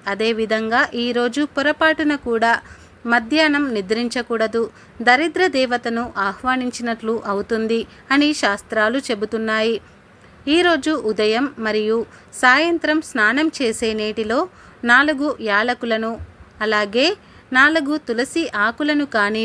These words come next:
వేసుకొని స్నానం చేస్తే చాలా మంచిది. అంటే నాలుగు యాలకులు వేసుకొని స్నానం చేయండి. నాలుగు యాలకులు లేకపోతే నాలుగు తులసి ఆకులను నలిపి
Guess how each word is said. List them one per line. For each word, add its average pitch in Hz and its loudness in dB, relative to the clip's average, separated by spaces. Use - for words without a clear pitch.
వేసుకొని 220 -2
స్నానం 214 -2
చేస్తే 233 -2
చాలా 208 0
మంచిది. 214 -2
అంటే 208 -2
నాలుగు 311 2
యాలకులు 269 0
వేసుకొని 214 -4
స్నానం 208 -2
చేయండి. 220 0
నాలుగు 294 2
యాలకులు 214 -2
లేకపోతే 262 0
నాలుగు 294 4
తులసి 220 -2
ఆకులను 233 -2
నలిపి 330 2